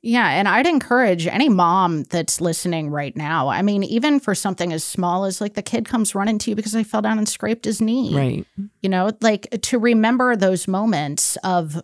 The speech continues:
Speaker 1: compassion and, and recognizing that, you know, Danielle, you and I talk about this all the time on, on the radio show about being faithful in little things
Speaker 2: Mm-hmm.
Speaker 1: can train you up to be faithful in the big things. And so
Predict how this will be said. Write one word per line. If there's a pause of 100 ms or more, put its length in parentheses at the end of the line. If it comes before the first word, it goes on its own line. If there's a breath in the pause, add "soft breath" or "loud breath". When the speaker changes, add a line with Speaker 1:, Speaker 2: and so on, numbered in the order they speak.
Speaker 1:
compassion (480 soft breath)
and,
and
recognizing (340)
that,
you
know,
Danielle,
you
and
I
talk
about
this
all
the
time
on,
on
the
radio
show
about
being
faithful
in
little
things
Speaker 2:
Mm-hmm. (240 loud breath)
Speaker 1:
can
train
you
up
to
be
faithful
in
the
big
things.
And
so